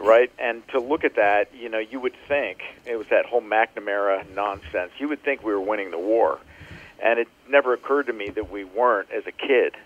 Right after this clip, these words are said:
And my dad looked up and m-, made a comment about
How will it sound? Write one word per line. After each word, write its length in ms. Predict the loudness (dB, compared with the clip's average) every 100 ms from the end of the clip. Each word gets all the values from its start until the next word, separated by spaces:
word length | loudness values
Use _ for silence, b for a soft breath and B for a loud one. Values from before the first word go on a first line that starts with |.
| _ -6
And 260 | -4 -2 0
my 140 | 2
dad 340 | 4 8 8 6
looked 300 | 0 -4 0
up 220 | 2 0 _ -20 B B B -8
and 440 | -4 -4 -4 -10 -20 -20 -20 -20 -20 -18 -6
m-, 60 |
made 160 | 0 0
a 40 |
comment 480 | 0 2 2 2 -2 -2
about 420 | 2 4 4